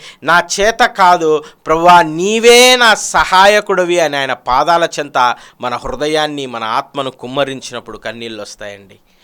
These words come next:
వారు ఊరికేనే కన్నీరు కార్చడం లేదు. ఈ లోకంలో మనుషులను నమ్ముకున్నట్టు కంటే, రాజులను నమ్ముకున్నట్టు కంటే, యెహోవాను ఆశ్రయించు నరుడు ధన్యుడు, యెహోవాను ఆశ్రయించుట మేలు అని దావీదు భక్తుడు ఎందుకు చెప్తున్నాడంటే, అందరినీ నమ్మి మోసపోయాడు.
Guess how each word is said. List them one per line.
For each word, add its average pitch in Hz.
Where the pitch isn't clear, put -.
వారు 123
ఊరికేనే 190
కన్నీరు 156
కార్చడం 131
లేదు. 107
ఈ 139
లోకంలో 202
మనుషులను 202
నమ్ముకున్నట్టు 175
కంటే, 160
రాజులను 185
నమ్ముకున్నట్టు 175
కంటే, 156
యెహోవాను 220
ఆశ్రయించు 208
నరుడు 190
ధన్యుడు, 185
యెహోవాను 220
ఆశ్రయించుట 240
మేలు 208
అని 202
దావీదు 180
భక్తుడు 165
ఎందుకు 160
చెప్తున్నాడంటే, 139
అందరినీ 147
నమ్మి 123
మోసపోయాడు. 107